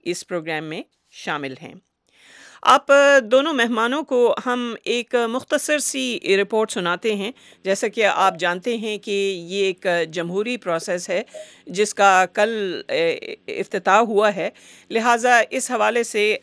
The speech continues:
ہماری، اے، ساتھی یاسمین جمیل نے ایک رپورٹ بنائی ہے،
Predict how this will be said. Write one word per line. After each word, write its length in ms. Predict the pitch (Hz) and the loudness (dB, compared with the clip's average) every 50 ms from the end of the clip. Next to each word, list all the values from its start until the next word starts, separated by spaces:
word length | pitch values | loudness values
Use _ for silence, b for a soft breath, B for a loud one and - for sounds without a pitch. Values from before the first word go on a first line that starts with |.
| 214 - | -8 -8
ہماری، 520 | 202 190 190 190 196 196 196 202 196 185 - - - | -6 -4 -2 -2 -2 -2 -4 -6 -6 -10 -8 -6 -4
اے، 280 | 156 175 180 180 - - B B B B B | -2 -2 0 -2 -2 -4 B B B B B
ساتھی 560 | - - - 196 202 196 - 247 226 220 208 - | -6 0 2 2 2 2 0 -8 -6 -6 -6 -4
یاسمین 460 | 165 196 190 190 190 - 233 220 214 | 0 2 2 2 2 0 -4 -4 -4
جمیل 440 | 196 190 185 180 196 214 202 190 208 | -2 -2 -2 -2 -4 -6 -6 -8 -6
نے 160 | 208 202 196 | -4 -4 -4
ایک 300 | 185 - 175 180 180 - | -4 -4 -4 -4 -4 -4
رپورٹ 520 | 185 185 - 208 202 226 240 - - - 175 | -6 -6 -4 -2 -2 -2 -2 -4 -8 -8 -4
بنائی 400 | 175 175 170 165 175 208 247 - 214 | -4 -2 -2 0 -2 -2 -4 -4 -4
ہے، 120 | 170 | -6